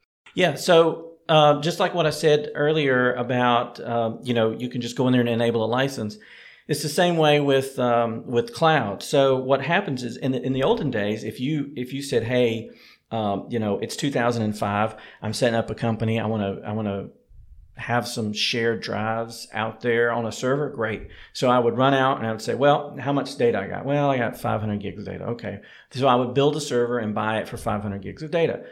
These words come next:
Well, let's say in two years you blew up. It was great. You, you know, you, you developed the iPhone or something. And then all of a sudden you realized, "Oh my God, I'm out of space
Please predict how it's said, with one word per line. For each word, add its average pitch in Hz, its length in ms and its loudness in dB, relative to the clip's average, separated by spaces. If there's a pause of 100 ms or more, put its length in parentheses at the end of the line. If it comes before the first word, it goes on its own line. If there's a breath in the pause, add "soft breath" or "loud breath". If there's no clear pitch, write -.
(220 loud breath)
Well, 135 140 6
let's 180 220 6
say 147 340 4
in 120 200 0
two 139 140 -2
years 120 520 0
you 110 80 -8
blew 120 260 0
up. 113 200 6
It 104 60 -4
was 101 120 -8
great. 104 340 0
You, 107 120 -8 (140)
you 104 140 -6
know, 98 120 -4
you, 98 340 -8
you 104 160 -10
developed 107 380 -4
the 107 80 -6
iPhone 101 460 -4
or 92 60 -8
something. 98 400 -10
And 113 120 -4
then 117 80 0
all 131 140 6
of 139 60 2
a - 100 -4
sudden 127 320 2
you 117 140 0
realized, 113 520 0 (340 loud breath)
"Oh 143 100 -2
my 120 120 -2
God, 113 340 2
I'm 110 240 -4
out 110 200 -2
of 98 60 -4
space 120 640 0